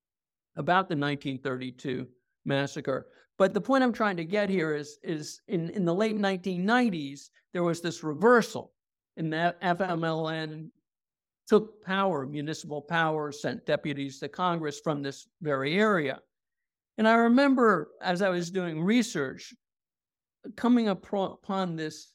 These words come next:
this area outside, for those who know the area of Nawi Sad, and there was this vast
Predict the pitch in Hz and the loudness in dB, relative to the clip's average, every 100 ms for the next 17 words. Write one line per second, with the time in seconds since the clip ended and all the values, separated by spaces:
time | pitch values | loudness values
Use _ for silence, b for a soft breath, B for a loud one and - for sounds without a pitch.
0 | _ 180 - - 95 170 175 160 139 135 | _ -14 -14 -10 -4 0 0 0 0 -2
1 | - 147 143 - 135 139 135 - - - | -6 -8 -6 -2 0 -2 -6 -10 -12 -12
2 | _ - 143 139 - - _ _ 139 139 | _ -10 -8 -10 -14 -20 _ _ -10 -6
3 | 139 143 135 139 139 - 131 143 139 190 | -6 -4 -2 -2 -4 -6 -6 -6 0 2
4 | 190 _ _ _ _ - 190 180 180 175 | 2 _ _ _ _ -4 -2 0 -2 -4
5 | - - _ 214 208 196 196 185 170 160 | -10 -20 _ 2 4 4 2 -4 -6 -4
6 | 185 208 233 214 - | -2 0 -2 -4 -8